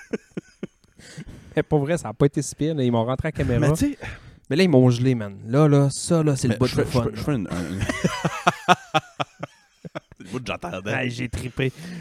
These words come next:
Speaker 2: Non,
Speaker 1: Ah.
Speaker 2: mais on, on parle, t'avais l'impression d'être splitté en deux, puis moi, ici, je dis, Chris, il a mis un doigt, j'ai l'impression qu'il m'a rentré, c'est une courge.
Speaker 1: Ah ouais.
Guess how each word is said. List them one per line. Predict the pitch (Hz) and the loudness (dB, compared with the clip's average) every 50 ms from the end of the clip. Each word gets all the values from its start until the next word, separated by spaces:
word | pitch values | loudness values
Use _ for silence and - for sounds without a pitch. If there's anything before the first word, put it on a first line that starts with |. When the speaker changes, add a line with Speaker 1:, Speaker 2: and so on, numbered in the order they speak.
| 147 135 - | -14 -8 -2
Speaker 2:
Non, | - 147 143 | 2 2 4
Speaker 1:
Ah. | |
Speaker 2:
mais | 127 123 - | 4 2 2
on, | - 117 117 - - | 2 2 2 2 2
on | 101 107 | 0 2
parle, | - 143 151 147 - | 2 2 2 0 0
t'avais | - 104 92 98 | -2 -4 -4 -4
l'impression | 98 98 90 101 - 123 101 | -4 -4 -4 -4 -2 -2 -2
d'être | 92 - | -2 -4
splitté | - - 101 95 - 110 | -6 -8 -10 -8 -6 -6
en | 98 92 95 | -4 -2 0
deux, | 120 120 | -2 -2
puis | - 80 | -2 -4
moi, | 80 92 98 95 | -4 -4 -4 -4
ici, | 90 - - 110 | -4 -4 -6 -6
je | 92 | -6
dis, | - - | -8 -12
Chris, | - - 117 - - 78 | -12 -10 -10 -10 -8 -8
il | 90 | -6
a | 92 | -6
mis | 104 113 - | -4 -4 -4
un | 90 90 85 | -4 -4 -4
doigt, | 90 107 110 101 | -2 -4 -4 -4
j'ai | 85 90 78 | -4 -6 -6
l'impression | 85 101 110 - - 104 - - 143 | -6 -6 -6 -6 -8 -8 -6 -6 -6
qu'il | 117 - 92 | -6 -6 -8
m'a | 80 76 | -8 -6
rentré, | 82 95 92 90 87 - - 123 110 92 | -6 -6 -6 -6 -8 -8 -8 -10 -10 -10
c'est | - - - 104 | -12 -10 -10 -8
une | 92 85 | -8 -8
courge. | - - 117 117 113 110 110 104 98 101 104 - | -4 -2 0 0 0 -2 -4 -6 -8 -12 -8 -2
Speaker 1:
Ah | 139 147 139 | 0 2 2
ouais. | 120 | 2